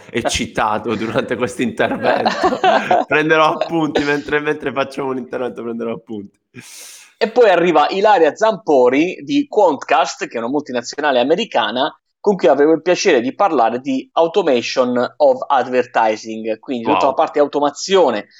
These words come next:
Speaker 2: piattaforma di automazione questa qua, come la tecnologia impatterà il futuro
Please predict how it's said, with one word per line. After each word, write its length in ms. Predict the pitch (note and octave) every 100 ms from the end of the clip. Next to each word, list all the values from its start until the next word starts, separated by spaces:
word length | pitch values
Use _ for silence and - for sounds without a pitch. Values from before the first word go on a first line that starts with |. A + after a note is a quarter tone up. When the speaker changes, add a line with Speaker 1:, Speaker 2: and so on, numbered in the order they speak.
| _
Speaker 2:
piattaforma 480 | - A#2 E3+ F#3+ D#3+
di 100 | C#3+
automazione 580 | E3 D3+ C#3+ C#3+ C#3+ A#2
questa 260 | A2+ - -
qua, 180 | A2 -
come 300 | A3 G3 C3
la 120 | C3+
tecnologia 520 | D#3 E3+ F3 E3+ G#3
impatterà 600 | E3+ B2+ D3+ - F3+ G#3
il 100 | F3+
futuro 540 | - F3 B2+ A#2 -